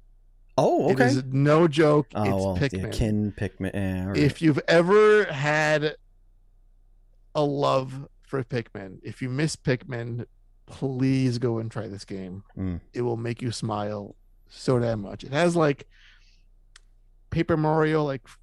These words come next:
Speaker 2: sort of graphics with, with the characters,
Speaker 1: Mm-hmm.
Speaker 2: but the world,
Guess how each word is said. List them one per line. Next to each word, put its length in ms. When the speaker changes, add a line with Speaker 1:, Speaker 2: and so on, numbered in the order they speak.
Speaker 2:
sort 320
of 200
graphics 580
with, 140
with 200
the 60
characters, 600
Speaker 1:
Mm-hmm. 300
Speaker 2:
but 180
the 100
world, 760